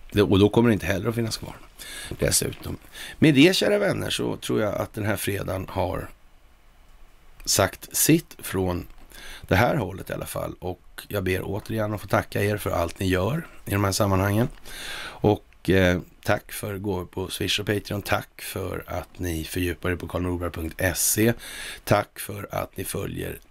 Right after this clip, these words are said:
Telegramtjänsten. Och naturligtvis att ni följer kanalen då hela tiden. Och, eh, det, vem vet, det kanske snyggar till sig lite med algoritmerna på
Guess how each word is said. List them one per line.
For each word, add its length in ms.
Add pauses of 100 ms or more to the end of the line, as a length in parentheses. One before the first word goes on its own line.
Telegramtjänsten. 1600 (220)
Och 440
naturligtvis 840
att 320
ni 200
följer 420
kanalen 540
då 120
hela 200
tiden. 380
Och, 340
eh, 160 (600)
det, 360
vem 200
vet, 460
det 200
kanske 460 (440)
snyggar 400
till 260
sig 140
lite 260
med 380 (300)
algoritmerna 800
på 340